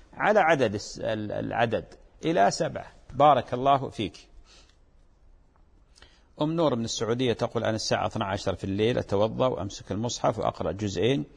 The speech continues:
بعدين أصلي الوتر، هل هذا يعتبر من قيام الليل؟" أختي أم نور من السعودية، بارك الله فيك وتقبل الله عملك، ولا شك بأن هذا من قيام الليل،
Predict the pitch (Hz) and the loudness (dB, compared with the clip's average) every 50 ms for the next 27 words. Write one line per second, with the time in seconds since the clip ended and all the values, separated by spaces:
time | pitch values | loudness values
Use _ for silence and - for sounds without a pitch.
0 | - _ _ - - 117 117 127 117 104 98 101 - 120 110 98 95 98 107 98 | -20 _ _ -2 -2 0 2 2 2 2 0 -2 0 0 0 0 0 0 -2 -2
1 | - - 113 123 135 147 147 143 135 113 101 - - 120 110 104 98 101 98 - | -4 -4 -4 0 2 2 2 2 2 0 -2 0 -2 0 0 2 0 -2 -4 -2
2 | 104 101 95 92 92 90 95 104 123 147 156 - - - - - - - - 175 | -2 0 0 0 0 -2 0 2 2 0 0 -2 -8 -20 -20 -20 -18 -14 -4 -4
3 | 160 - - - 135 120 117 120 127 131 123 110 110 113 110 104 - - 127 - | -4 -4 -2 -2 -2 0 0 0 0 0 0 0 0 -2 -4 -4 -4 -4 -2 -2
4 | 120 120 123 110 104 110 123 117 107 95 - - 95 85 87 90 - 139 151 156 | 0 0 0 0 0 2 2 2 2 0 -4 -8 -8 -6 -6 -6 -4 -2 -2 -2
5 | 147 - 160 131 - - - - 107 107 101 101 104 104 101 104 104 98 95 107 | -2 -2 -6 -6 -6 -8 -6 -4 -4 -2 -2 -2 -2 0 0 0 0 -2 0 0
6 | 127 151 156 139 - - 165 - - - - - - - - - - 151 131 - | 0 0 0 0 -2 -4 -4 -4 -4 -10 -20 -20 -20 -20 -8 -4 0 0 0 0
7 | - 120 - - 110 101 101 85 98 104 104 123 123 127 127 131 - - 147 143 | -2 -6 -2 -2 -2 -2 0 -2 -2 -2 0 2 2 2 2 0 0 2 2 2
8 | 135 117 110 101 98 95 85 - | 4 2 2 2 2 0 0 -2